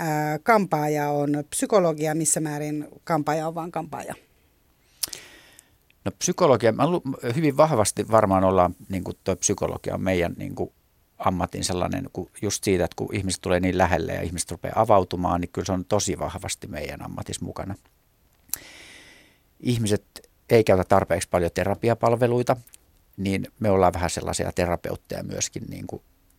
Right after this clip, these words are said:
Speaker 2: niinku sit heille, että, että, että kyllä se menee aika niinku, me ollaan molempia siis sopivassa, sopivassa määrässä. En osaa sanoa, että miten paljon, mutta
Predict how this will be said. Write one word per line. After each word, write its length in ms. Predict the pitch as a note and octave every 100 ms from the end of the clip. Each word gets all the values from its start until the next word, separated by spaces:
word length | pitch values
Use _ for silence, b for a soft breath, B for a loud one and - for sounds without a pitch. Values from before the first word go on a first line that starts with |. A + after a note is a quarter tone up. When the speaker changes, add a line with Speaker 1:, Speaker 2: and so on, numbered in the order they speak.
| _ -
Speaker 2:
niinku 220 | F2+ -
sit 260 | - F#2 -
heille, 300 | F#2 F#2 -
että, 320 | - - - - B B B B B
että, 360 | - - F2 - _ _ _ _ _ _ _ _ _ _ _ -
että 240 | - -
kyllä 160 | - A2
se 140 | A#2 -
menee 400 | B2+ B2 A2+ G2
aika 320 | A#2 G#2+ G2+
niinku, 420 | F#2+ F#2 F#2 E2+ _ _ _ _ _ _ _ _ _ _ _ -
me 60 |
ollaan 180 | G2+ G#2
molempia 540 | A#2 A2 F2 G2 F2+ F2+
siis 360 | - F#2+ F#2+ -
sopivassa, 520 | G#2+ F#2 D#2+ F#2 - - _ -
sopivassa 480 | - G#2+ F2 - F2
määrässä. 400 | F2+ - - -
En 160 | A2
osaa 180 | G2+ F#2
sanoa, 280 | - F#2+ F2+
että 160 | F2 -
miten 280 | F2+ E2+
paljon, 420 | F2 E2+ D2+ D2+ B1+
mutta 360 | A#2 - -